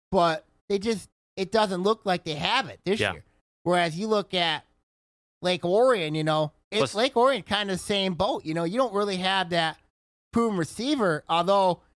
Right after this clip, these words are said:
Speaker 1: you got guys like Mitchell Howell, Sam
Speaker 2: Co-
Speaker 1: Sturridge have been playing very well for them
Speaker 2: Starting
Speaker 1: lately.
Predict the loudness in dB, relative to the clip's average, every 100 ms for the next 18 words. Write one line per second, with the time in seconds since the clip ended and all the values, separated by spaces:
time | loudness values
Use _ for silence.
0 | _ -2 -2 0 0 -2 -2 -2 -2 -2
1 | -2 0 0 -4 -4 -2 -2 0 2 2
2 | -2 -4 -4 -6 -4 -4 -4 0 0 0
3 | -2 -4 0 2 2 0 -2